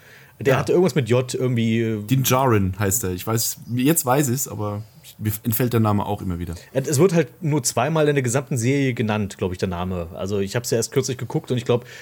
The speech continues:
Speaker 1: es, einmal wurde es in der ersten Staffel gesagt und einmal in der zweiten Staffel und ich glaub, sonst nie wieder.
Speaker 2: Mhm. Ja. Ich find den Namen, den Spitznamen Mando auch furchtbar, ehrlich gesagt, dass denn jeder, jeder Mando nennt. Also da müsste ja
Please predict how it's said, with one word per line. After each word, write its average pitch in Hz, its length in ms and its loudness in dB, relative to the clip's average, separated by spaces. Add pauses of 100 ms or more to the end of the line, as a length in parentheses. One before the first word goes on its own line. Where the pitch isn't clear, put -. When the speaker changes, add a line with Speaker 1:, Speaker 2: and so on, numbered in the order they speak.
(140)
Speaker 1:
es, 120 180 -6
einmal 165 320 2
wurde 156 140 0
es - 180 -6
in 123 220 -2
der 123 80 2
ersten 135 240 -2
Staffel 156 260 -2
gesagt 123 300 -2
und 139 60 -2
einmal 127 240 0
in 113 40 2
der 107 80 0
zweiten 104 300 0
Staffel 98 260 -2
und 104 60 -2
ich 95 80 -8
glaub, 117 120 0
sonst 110 280 0
nie 110 160 0
wieder. 87 180 -6 (380)
Speaker 2:
Mhm. 107 340 -2 (960)
Ja. 113 160 -2 (1300)
Ich - 100 -4
find 139 120 2
den 135 80 2
Namen, 123 260 4
den 117 140 0
Spitznamen 110 440 0
Mando 104 360 2
auch 92 80 -4
furchtbar, 82 500 -4 (320)
ehrlich 87 160 -4
gesagt, 82 220 -8
dass - 160 -4
denn 92 160 -4
jeder, 98 420 -2
jeder 98 240 -2
Mando 95 480 0
nennt. 80 280 -4
Also 101 140 4
da 107 80 6
müsste 143 220 4
ja 127 40 6